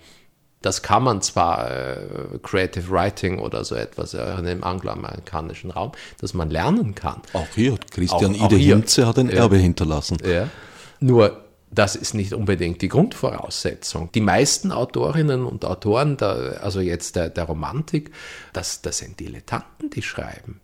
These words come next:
Speaker 1: Die haben das nicht gelernt.
Speaker 2: Wann ist dieser Gedanke des professionellen Künstlers, Künstlerin auf den Plan getreten?
Speaker 1: Der hat sich entwickelt. Also, äh, der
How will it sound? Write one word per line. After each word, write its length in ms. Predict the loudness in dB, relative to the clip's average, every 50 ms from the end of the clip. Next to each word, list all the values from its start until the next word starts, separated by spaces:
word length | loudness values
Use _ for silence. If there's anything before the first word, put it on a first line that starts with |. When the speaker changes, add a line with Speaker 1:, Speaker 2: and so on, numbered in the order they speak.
| _
Speaker 1:
Die 140 | -2 -2 0
haben 160 | 0 0 0
das 240 | 0 -2 -4 -4 -6
nicht 280 | -8 -8 -10 -14 -12 -10
gelernt. 540 | -8 -6 -4 -4 -4 -6 -6 -10 -14 -20 _ _ _ _ _ _ _
Speaker 2:
Wann 220 | -4 -2 -2 -2
ist 160 | -2 -2 -2 -2
dieser 200 | 0 0 0 0
Gedanke 500 | 0 -2 0 -2 -2 -2 -2 -2 -2 0
des 280 | 0 0 -2 -2 -4
professionellen 1040 | -4 -4 -4 -4 -2 -4 -2 -2 0 0 0 0 0 0 0 0 2 2 0 0 -2
Künstlers, 880 | -2 0 0 0 0 0 -4 -4 -2 0 0 0 0 0 -2 -4 -4 -6 -4
Künstlerin 680 | -2 -2 -2 -2 -2 -2 0 2 2 4 4 2 2 0 -2
auf 180 | -4 -8 -6 -6
den 120 | -8 -6
Plan 300 | -4 -2 -2 -2 -2 -2
getreten? 640 | -2 -4 -4 -2 -2 -2 -2 -2 -2 -4 -6 -6 _ _ _ _ _ _ _ _ _ -8
Speaker 1:
Der 120 | -6 -6
hat 160 | -6 -6 -6
sich 240 | -6 -6 -6 -6 -10
entwickelt. 840 | -12 -12 -12 -12 -12 -14 -14 -14 -16 -18 -18 -18 -18 -18 -18 -18 -20 _ -6
Also, 300 | -4 -2 -2 -2 -2 -2 -4 -4 -8 -16 -6
äh, 320 | -2 2 2 4 4 2 2
der 220 | 2 2 2 2